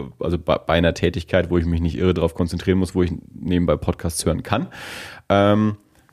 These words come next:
und ich fand's ganz interessant. Äh, ich, wie gesagt, ich hab so, so ein, so einen ganz kleinen Draht, sag ich mal, zu, zu Kampfsport, weil ich selber halt auch schon früher Judo gemacht hab und mich so ein bisschen mit, mit so Kampfsport beschäftigt habe.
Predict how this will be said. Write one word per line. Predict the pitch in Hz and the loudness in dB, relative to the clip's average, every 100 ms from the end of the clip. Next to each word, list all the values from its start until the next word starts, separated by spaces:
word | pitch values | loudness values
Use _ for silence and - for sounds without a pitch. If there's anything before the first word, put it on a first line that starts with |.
| _ _ - | _ _ 2
und | 110 113 113 113 113 - | 6 6 6 4 2 -2
ich | - - | -8 0
fand's | 110 123 | 0 2
ganz | 120 110 | 2 2
interessant. | 101 101 101 123 147 | -2 -2 0 0 0
Äh, | - 101 104 101 92 80 | 2 4 4 2 -2 -8
ich, | 85 _ | -10 _
wie | - 98 | -8 -4
gesagt, | 98 | -2
ich | 98 | -4
hab | - - - | -6 -10 -6
so, | 92 92 | -2 0
so | 87 | 0
ein, | 87 87 _ _ _ _ _ | -2 -4 _ _ _ _ _
so | - | -4
einen | 95 - | -4 -4
ganz | - 87 - | -4 -4 -4
kleinen | - 92 117 143 151 | 0 2 4 2 0
Draht, | 143 127 123 143 | 2 4 4 4
sag | - 131 | 2 2
ich | 127 | 2
mal, | 135 127 | 2 0
zu, | 123 131 | 0 -4
zu | - | -4
Kampfsport, | - 120 123 - 127 123 | -4 -2 -2 2 2 4
weil | 113 | 2
ich | 107 | 0
selber | 117 110 | 0 2
halt | 104 | 2
auch | 104 | -2
schon | - 107 - - | -4 -4 -6 -12
früher | - 113 107 | -2 4 6
Judo | 107 110 | 6 4
gemacht | 107 107 - | 4 2 2
hab | 117 | 0
und | 104 95 - | 2 -2 -4
mich | - 98 - | -6 -6 -2
so | |
ein | 90 | -2
bisschen | 117 - 127 117 - | 0 2 4 4 2
mit, | 107 104 | -2 0
mit | 107 | -2
so | - | -2
Kampfsport | - 107 - 113 | -2 -2 0 -2
beschäftigt | 104 107 - - | 0 -4 -4 0
habe. | 104 107 | 4 4